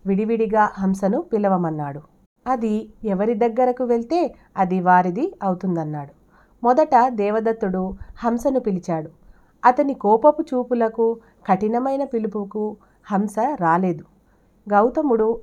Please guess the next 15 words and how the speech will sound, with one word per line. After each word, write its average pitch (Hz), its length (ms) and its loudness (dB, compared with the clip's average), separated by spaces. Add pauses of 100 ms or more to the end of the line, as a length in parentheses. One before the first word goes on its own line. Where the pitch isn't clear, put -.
(140)
ఆప్యాయంగా 202 1000 0 (280)
హంసను 240 360 0
పిలవగానే 202 760 0 (340)
ఆ 247 120 6
హంస 247 320 -2 (380)
అతని 202 440 -4 (180)
ప్రేమపూర్వక 277 760 2
పలుకులకు 214 760 -2 (280)
ఎగిరి 214 520 -2
అతని 202 280 -4 (100)
చేతులలో 196 440 0
వాలింది. 190 500 4 (920)
సిద్ధార్థుని 247 920 -2 (120)
అహింసా 226 480 0
పద్ధతికి 196 760 -4